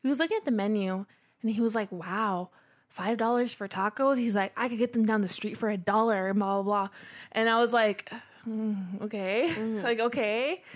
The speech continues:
Speaker 1: I, I mean, low-key kind of agreed with him, but I was like,
Speaker 2: But, but to say it in a date, it's kind of like,
Speaker 1: Yeah.
Speaker 2: "Oh, don't say that." Like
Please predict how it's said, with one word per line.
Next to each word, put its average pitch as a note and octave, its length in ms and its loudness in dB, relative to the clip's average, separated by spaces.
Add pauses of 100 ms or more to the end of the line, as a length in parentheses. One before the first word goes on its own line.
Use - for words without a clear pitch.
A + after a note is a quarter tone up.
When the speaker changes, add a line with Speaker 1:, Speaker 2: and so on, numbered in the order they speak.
(500)
Speaker 1:
I, A#3+ 140 0
I B3 120 0
mean, B3+ 160 4
low-key C4 220 2
kind D#4 200 0
of B3 60 2
agreed A3 240 0
with D#4 80 -4
him, E4 140 -2
but A3+ 120 2
I G#3+ 60 4
was A3+ 160 2
like, G#3 320 -2
Speaker 2:
But, B3+ 300 0
but C4+ 100 0
to C#4 80 -8
say A3+ 240 0
it A3 60 2
in A3 80 0
a G3+ 60 0
date, F3 220 0
it's E3 140 -2
kind F3+ 220 -2
of - 80 0
like, G4 200 2
Speaker 1:
Yeah. G#3+ 600 2
Speaker 2:
"Oh, B3 40 2
don't C#4 140 0
say D#3+ 280 -4
that." C3+ 140 -2
Like B3+ 80 -2